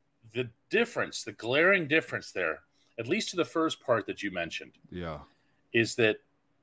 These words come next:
Speaker 1: you know, Ben's retired.
Speaker 2: Yeah.
Speaker 1: So Ben's not losing his job to anybody. Ben was a starter from the day he took the ball from Tommy Maddox to,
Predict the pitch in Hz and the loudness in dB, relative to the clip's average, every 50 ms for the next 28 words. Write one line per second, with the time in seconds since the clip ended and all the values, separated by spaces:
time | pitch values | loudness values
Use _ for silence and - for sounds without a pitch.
0 | _ _ - 107 107 101 - _ 98 95 - 139 151 185 196 175 185 185 160 - | _ _ -8 -6 -6 -6 -8 _ -20 0 4 6 6 6 4 4 4 2 2 4
1 | - 143 143 131 107 80 67 65 - - - - - - - - _ _ - _ | 6 8 8 8 8 6 0 -6 -10 -16 -16 -16 -18 -20 -20 -20 _ _ -20 _
2 | _ 82 80 76 71 71 69 - - - - - 117 110 98 - _ - - 123 | _ -16 -14 -10 -10 -10 -12 -12 -14 -12 -4 -2 -2 -2 -2 -6 _ 0 6 8
3 | 143 180 196 170 143 165 175 170 170 165 165 - - _ _ - 135 151 165 165 | 8 8 8 4 0 2 6 8 8 8 6 4 -8 _ _ -2 2 2 4 4
4 | 160 165 143 143 131 113 113 139 135 127 120 113 110 80 78 76 - 78 73 - | 4 0 0 0 -2 4 10 12 12 12 12 10 2 -8 -10 -4 -4 -4 -4 -4
5 | - - _ _ _ _ _ _ _ _ _ 120 139 170 175 180 175 147 156 147 | -8 -10 _ _ _ _ _ _ _ _ _ 8 8 10 10 8 6 6 4 0
6 | - - - 165 160 165 165 160 165 160 160 151 - - - - 104 101 92 92 | 0 0 4 6 8 8 8 8 8 8 6 6 2 -2 -4 0 0 0 0 0
7 | 90 87 - _ _ _ _ _ _ _ 98 90 - 131 156 170 170 151 - 160 | -8 -12 -16 _ _ _ _ _ _ _ -10 -2 6 8 8 8 8 6 0 -6
8 | 151 - - 175 147 - - 127 120 139 147 147 - - 127 117 - 147 151 147 | -8 -4 -4 -4 -4 -4 -6 2 6 10 10 10 8 6 -4 -2 4 6 6 6
9 | 143 135 131 131 135 143 143 147 139 - - - - 123 101 92 87 | 6 4 4 6 6 8 8 6 4 2 -6 -2 0 0 0 0 -2